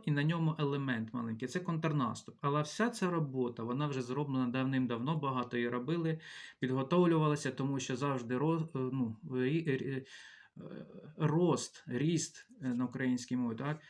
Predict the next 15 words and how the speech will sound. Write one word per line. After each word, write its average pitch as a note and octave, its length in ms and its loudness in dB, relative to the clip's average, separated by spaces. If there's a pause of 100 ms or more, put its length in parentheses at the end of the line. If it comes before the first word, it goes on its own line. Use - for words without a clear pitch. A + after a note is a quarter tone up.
(260)
е, A#2+ 440 -2
ем, B2 480 0
зерна, D3+ 640 0
він C#3 300 2
й B2+ 240 -2
складається C#3+ 840 -2
з A#2 80 -6
невидимої C#3+ 600 2
частини A#2+ 420 -4
і B2 40 2
видимої. A2 480 -4
Невидима C3 520 0
частина — B2 500 -4
це A#2 200 -6
якраз C3 480 -6